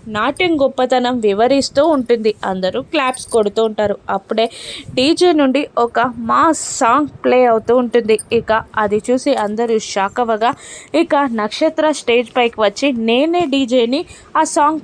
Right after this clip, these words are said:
ప్లే చేయమని చెప్పాను" అని అంటూ, "ఇలా పక్కకి రా భూమి" అని వెళ్ళి మైక్ తీసుకొని, "నేను చెప్తున్నాను వినండి, మాటలనేవి మత్తు లాంటివి." భూమి ఇంతసేపు తన మత్తులో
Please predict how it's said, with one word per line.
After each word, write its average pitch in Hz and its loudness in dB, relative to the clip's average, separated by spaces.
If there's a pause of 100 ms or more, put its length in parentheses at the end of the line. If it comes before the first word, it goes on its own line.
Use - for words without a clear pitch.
ప్లే 262 2
చేయమని 240 0 (120)
చెప్పాను" 220 -2 (100)
అని 208 -2 (100)
అంటూ, 285 0 (200)
"ఇలా 214 0
పక్కకి 285 -2
రా 302 2
భూమి" 220 -2 (160)
అని 208 -2
వెళ్ళి 220 -2
మైక్ 220 -2 (100)
తీసుకొని, 285 0 (1080)
"నేను 302 0
చెప్తున్నాను 339 0
వినండి, 233 0 (200)
మాటలనేవి 277 0
మత్తు 214 -2
లాంటివి." 247 0 (100)
భూమి 311 2 (300)
ఇంతసేపు 330 2 (380)
తన 240 2
మత్తులో 226 0